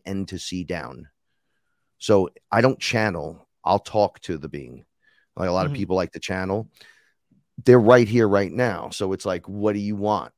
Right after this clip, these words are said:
Speaker 1: What do you wanna say?" So when I tr-, translate out from human,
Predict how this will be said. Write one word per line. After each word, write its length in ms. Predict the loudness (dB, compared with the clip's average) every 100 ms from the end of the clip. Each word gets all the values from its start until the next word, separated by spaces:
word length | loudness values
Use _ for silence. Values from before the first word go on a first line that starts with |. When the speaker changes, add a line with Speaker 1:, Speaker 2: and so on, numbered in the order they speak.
| -12
Speaker 1:
What 160 | -6
do 60 | -6
you 120 | -6
wanna 260 | -6 -8 -8
say?" 420 | -6 -6 -6 -12 _ _
So 320 | -8 -6 -6 -10
when 160 | -8 -4
I 80 | -4
tr-, 160 | -6 -20 _
translate 460 | -6 -4 -2 0
out 180 | 0 -2
from 160 | -6 -6
human, 500 | -2 -2 -2 -6